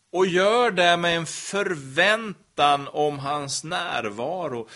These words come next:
ja, då förändras livet, då förändras situationen.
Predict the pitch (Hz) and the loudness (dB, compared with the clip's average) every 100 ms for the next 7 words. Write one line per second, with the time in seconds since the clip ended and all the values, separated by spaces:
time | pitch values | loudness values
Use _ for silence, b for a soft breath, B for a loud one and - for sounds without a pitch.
0 | B - 190 190 - 214 220 196 208 214 | B -12 -8 -8 -8 -6 -4 -6 -8 -8
1 | 165 139 - 139 180 123 90 - _ - | -6 -6 -6 -8 -10 -12 -16 -20 _ -14
2 | - 143 185 151 120 151 143 117 104 - | -10 -8 -6 -4 -4 -6 -8 -8 -6 -8
3 | - - - 120 120 117 - 101 113 117 | -10 -10 -10 -10 -10 -10 -10 -10 -10 -14
4 | 95 90 85 | -16 -20 -20